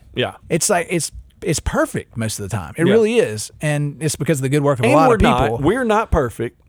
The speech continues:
Speaker 2: No, but
Speaker 1: But it's a lot better than, than, than what the, the media, uh, <laughs> I, I mean, it was really fake news. I mean, it,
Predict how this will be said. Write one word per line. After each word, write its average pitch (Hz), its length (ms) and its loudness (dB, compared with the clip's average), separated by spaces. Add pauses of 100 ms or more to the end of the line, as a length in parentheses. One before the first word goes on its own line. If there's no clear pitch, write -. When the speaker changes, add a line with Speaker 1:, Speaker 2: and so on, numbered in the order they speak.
(160)
Speaker 2:
No, 269 160 6
but 156 280 2
Speaker 1:
But 160 280 0
it's - 280 -6
a 139 80 4
lot 190 320 0
better 170 240 2
than, 127 360 -4 (560)
than, 131 360 0
than 117 460 -2 (220)
what 127 420 -2
the, 113 800 -4 (500)
the 156 140 0
media, 143 840 -2 (100)
uh, 110 260 0
<laughs> - 120 -4 (600)
I, 175 160 2
I 170 40 2
mean, 185 120 2
it 277 80 -2
was 214 180 0
really 165 220 0
fake 107 300 -4
news. 107 360 -8
I - 20 -2
mean, 170 180 0
it, 180 300 -8